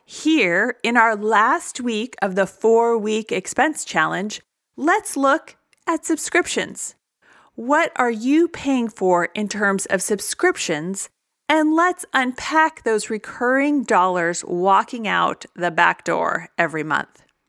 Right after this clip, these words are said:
Seems like a lot of software and memberships fit into this, quote, "subscription," unquote, category. So let's start with recurring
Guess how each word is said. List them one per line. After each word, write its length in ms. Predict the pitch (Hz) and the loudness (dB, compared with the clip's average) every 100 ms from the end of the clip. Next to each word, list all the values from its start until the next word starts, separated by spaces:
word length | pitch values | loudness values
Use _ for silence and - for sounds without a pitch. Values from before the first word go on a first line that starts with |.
| _ _ _ _ _ _ _ _ _ _ | _ _ _ _ _ _ _ _ _ _
Seems 380 | - - 605 - | -8 -4 -4 0
like 180 | 370 285 | 0 0
a 60 | 269 | 2
lot 200 | 247 302 | 2 2
of 60 | |
software 680 | - 311 349 - 254 214 - | 0 2 2 0 0 0 2
and 140 | 214 | -2
memberships 560 | 220 214 208 - 196 - - | 0 -2 -2 -2 -4 -6 -4
fit 240 | 226 208 | -2 -2
into 240 | 202 196 | -2 -4
this, 300 | 185 190 - _ _ - | -2 -2 -2 _ _ -8
quote, 340 | - 214 - | 0 2 0
"subscription," 960 | - 208 - - 254 220 - 202 180 175 | -4 -4 -4 -4 0 0 0 -2 -2 0
unquote, 480 | 185 185 170 185 - | 0 -2 -2 -4 -2
category. 680 | - 160 160 - - - - _ _ _ _ | -2 -2 -2 -6 -6 -6 -10 _ _ _ _
So 200 | - 285 | -4 0
let's 320 | 285 330 381 - | 2 2 0 -4
start 360 | 285 254 240 | 0 0 0
with 240 | 208 202 - | -2 -6 -6
recurring 600 | 233 226 - 302 302 277 | -6 -6 -2 2 2 0